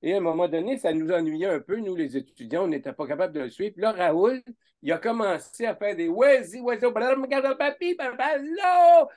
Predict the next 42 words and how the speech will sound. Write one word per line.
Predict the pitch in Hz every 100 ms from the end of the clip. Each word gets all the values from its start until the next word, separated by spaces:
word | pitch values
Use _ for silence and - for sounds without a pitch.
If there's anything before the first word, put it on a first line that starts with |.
| _ -
Puis |
là, | 220 262
on |
s'est | - 208
mis | 247
à | 220
tous | 240 247 208
répondre « | 202 208 233
Allô, | 202 214 277 285
allô. » | 247 247 247
Puis |
là, | 196
il | 208 175
nous | 170
a |
fait | 151 240
chanter, | 202 - 190 170 - 196
puis | 208 175
il | 170
nous | 170
a | 202
même | 214 208
fait | 208
un | 202 165
poème, | 175 151 156 180 165 - _ _
euh, | 123 135 143 139
qu'il | - 139
avait | 143 135 160
écrit | 135 - 175
pour | 165 131
nous. | 165 208 - _ _ -
Et | 139 151
là, | 151 220 208
c'était | - 139 - 185
embarqué, | 170 180 160 160 - 202 214
la | 175 - _
foule | 247 226
était, | 160 180 170 139
était, | 143 - 170 156 _ 131 120
était | 123 160 135
complètement | 208 233 196 151 175 175
dynamisée. | 135 156 170 160 143 185